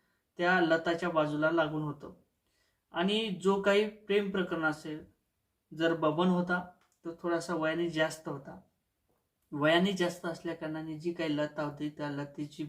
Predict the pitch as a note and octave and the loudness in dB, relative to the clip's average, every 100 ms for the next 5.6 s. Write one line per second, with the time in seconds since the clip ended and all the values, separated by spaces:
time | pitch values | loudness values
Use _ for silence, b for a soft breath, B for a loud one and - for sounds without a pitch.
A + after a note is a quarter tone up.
0 | D#3+ D#3+ D#3+ C#3+ C#3 C#3+ F3 C3+ - - | -6 -8 -6 -6 -4 -6 -8 -14 -16 -20
1 | - _ _ _ _ _ _ - E3+ F3+ | -20 _ _ _ _ _ _ -8 0 2
2 | F#3 F3+ E3+ F3+ E3+ - E3 D3+ F#3 G3+ | 0 -2 -4 -4 -4 -8 -12 -8 0 0
3 | F#3 E3 E3 E3 E3 D#3 C#3+ D3 D3+ D3+ | 0 -2 -4 -6 -6 -6 -6 -6 -6 -10
4 | D3 - C#3+ C#3+ D3 C#3+ C#3 C#3 C#3+ D3+ | -12 -10 -8 -8 -10 -10 -10 -10 -10 -10
5 | - F#3 D#3 C#3+ D3 - | -4 -2 -2 -4 -10 -10